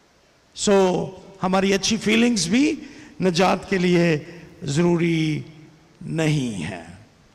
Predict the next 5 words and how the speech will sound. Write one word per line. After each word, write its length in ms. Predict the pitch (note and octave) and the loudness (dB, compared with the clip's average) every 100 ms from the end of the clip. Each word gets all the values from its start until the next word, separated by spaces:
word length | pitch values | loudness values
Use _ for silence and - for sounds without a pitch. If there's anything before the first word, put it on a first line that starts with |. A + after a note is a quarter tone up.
| _ - - | _ -20 -2
निजात 460 | A3 G#3 A#3+ C#4 - | 0 4 4 2 0
के 80 | D4+ | 2
लिए 440 | C4 B3+ B3+ B3 A#3+ A3+ - - - - - _ _ _ _ _ _ - | 4 6 4 4 0 -6 -12 -20 -20 -20 -20 _ _ _ _ _ _ 2
कोई 640 | A#3 A#3+ A#3 A#3 A3+ G#3+ F3 A3+ - | 4 6 6 4 4 2 -2 -12 -10
ख़ास 680 | - G#3 G#3+ A3+ G3+ - - | -4 0 2 2 0 -2 -6